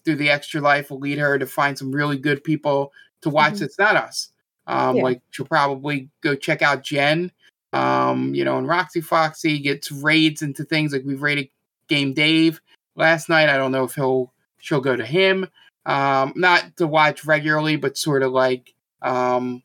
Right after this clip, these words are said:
Speaker 1: maybe, who knows? But, um, yeah, I thought that was my favorite moment, was seeing my, uh, niece, and I finally wanted them to be a gamer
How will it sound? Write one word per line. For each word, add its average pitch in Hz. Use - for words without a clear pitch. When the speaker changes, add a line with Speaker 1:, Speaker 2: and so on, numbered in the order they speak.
Speaker 1:
maybe, 160
who 185
knows? 135
But, 147
um, 127
yeah, 160
I 156
thought 165
that 180
was 160
my 165
favorite 151
moment, 139
was 131
seeing 156
my, 135
uh, 131
niece, 170
and 139
I 135
finally 165
wanted 160
them 156
to 151
be 175
a 165
gamer 185